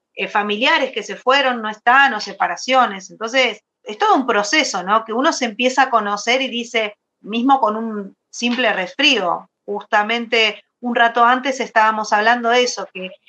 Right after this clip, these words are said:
es información lo que nos está dando nuestro cuerpo, pero nosotros la, la vivimos de un lu-, desde un lugar traumático, pero simplemente es información. Cuando cambia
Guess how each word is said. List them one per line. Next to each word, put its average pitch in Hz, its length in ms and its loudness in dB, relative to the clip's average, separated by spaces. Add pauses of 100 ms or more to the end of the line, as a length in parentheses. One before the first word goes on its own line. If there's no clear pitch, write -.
(120)
es 302 180 -4
información 285 720 2
lo 208 120 0
que 196 100 -8
nos 190 200 -10
está 214 280 2
dando 226 500 2 (160)
nuestro 226 240 -2
cuerpo, 311 720 4
pero 370 320 4 (240)
nosotros 339 880 2
la, 208 540 4
la 196 400 4
vivimos 302 720 0
de 214 120 -2
un 262 180 2
lu-, 262 220 4
desde 233 200 -6
un 294 100 -4
lugar 269 280 2
traumático, 277 640 0
pero 320 120 -4
simplemente 359 500 -4
es 302 100 -8
información. 240 880 -2
Cuando 196 340 -4
cambia 240 580 0